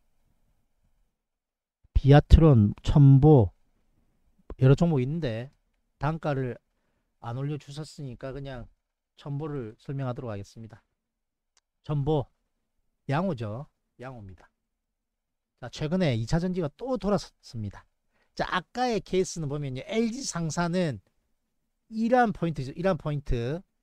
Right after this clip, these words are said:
여기서 튕겨 내려오고 있는 상황이었죠. 엘지 상사도 어떻게 되면 좋다? 여기 이렇게 튕겨 내려오면 안 좋고, 이 튕겨 내려오지 않고 첨보처럼 이렇게 돌파해내면 양호해진다 이겁니다.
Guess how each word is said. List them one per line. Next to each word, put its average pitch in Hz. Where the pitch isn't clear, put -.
여기서 170
튕겨 208
내려오고 185
있는 143
상황이었죠. 160
엘지 208
상사도 165
어떻게 147
되면 208
좋다? 185
여기 196
이렇게 190
튕겨 196
내려오면 202
안 139
좋고, 208
이 214
튕겨 214
내려오지 214
않고 190
첨보처럼 214
이렇게 185
돌파해내면 214
양호해진다 165
이겁니다. 139